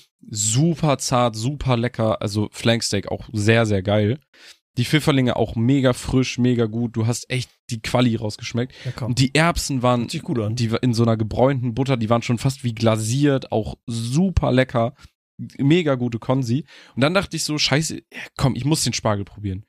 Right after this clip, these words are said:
Speaker 1: Weil ich dachte, bis dahin hat alles irgendwie gut geschmeckt, dann wird wohl auch der Spargel schmecken.
Speaker 2: Mhm.
Speaker 1: Und sogar der Spargel hat geschmeckt. Der war so lecker und der war,
Speaker 2: <laughs>
Speaker 1: die, der hat, das war wahrscheinlich so karamellisierte Butter, das
Speaker 2: Ja.
Speaker 1: hat schon fast nach Popcorn geschmeckt.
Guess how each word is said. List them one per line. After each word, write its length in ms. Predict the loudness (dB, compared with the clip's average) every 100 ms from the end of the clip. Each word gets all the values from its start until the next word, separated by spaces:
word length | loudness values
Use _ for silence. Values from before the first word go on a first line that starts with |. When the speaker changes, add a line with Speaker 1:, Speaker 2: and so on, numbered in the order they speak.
| _ _ -8
Speaker 1:
Weil 200 | 2 2
ich 180 | 2 0
dachte, 300 | 0 0 -2
bis 200 | -2 0
dahin 320 | 0 2 2
hat 160 | 0 0
alles 240 | 0 0 -2
irgendwie 280 | -2 -2
gut 180 | -2 -2
geschmeckt, 400 | -2 -2 -2 -2 -6
dann 180 | -4 2
wird 160 | 2
wohl 120 | 2 0
auch 100 | -2
der 100 | -4
Spargel 340 | 0 0 0
schmecken. 400 | -6 -8 -8 -12 _ -8
Speaker 2:
Mhm. 100 | -2
Speaker 1:
Und 60 | 0
sogar 200 | 4 4
der 120 | 4
Spargel 520 | 2 2 2 0 -4
hat 140 | -10
geschmeckt. 380 | -16 -14 -14 -16 _ _ -20 _
Der 140 | 0 2
war 160 | 2
so 320 | 0 2 2 2
lecker 340 | 0 0 -2
und 140 | 2
der 100 | 2
war, 200 | 4 2 -2 -4
Speaker 2:
<laughs> 380 | -6 _ _
Speaker 1:
die, 120 | -2 0
der 200 | 2 2
hat, 200 | 0 -8 -14 -8
das 180 | -4 0
war 80 | 2
wahrscheinlich 300 | 0 0 -2
so 140 | 0 -2
karamellisierte 720 | 0 0 2 2 2 0 -2
Butter, 400 | -2 0 0 -2 -6
das 160 | -2
Speaker 2:
Ja. 100 | 0
Speaker 1:
hat 80 | 0
schon 140 | 0
fast 180 | -4 -6
nach 100 | -6 -6
Popcorn 600 | -4 -4 -6 -8 -2 -2
geschmeckt. 500 | 0 0 2 2 0